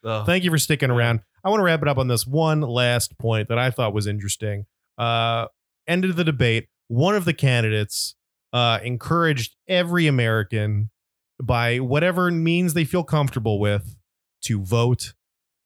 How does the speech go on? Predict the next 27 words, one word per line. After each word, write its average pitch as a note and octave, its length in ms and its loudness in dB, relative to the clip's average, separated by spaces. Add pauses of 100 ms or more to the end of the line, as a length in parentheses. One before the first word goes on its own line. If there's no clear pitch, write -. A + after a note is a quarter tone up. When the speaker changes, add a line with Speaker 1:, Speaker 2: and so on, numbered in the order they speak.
Speaker 2:
and A2 160 2
that G#2+ 140 2
it G#2 80 0
was G#2 180 -2
the G#2+ 100 -6
right B2+ 300 -2
thing D3+ 200 2
to D#3 100 0
do, C3 400 2
and A2+ 160 -2
that A2 180 0
there A2 120 -2
was G#2 140 0
no D3+ 200 2
wrong D#3+ 360 0
way F3 160 0
to F#3 100 0
do F3 280 -2
it. F3+ 160 0
And C#3 140 0
if C3+ 120 -2
you C#3+ 120 -4
do F3 200 0
mess G3+ 280 0
up, F3+ 240 -2
don't G3+ 280 -2
worry. G3+ 460 -2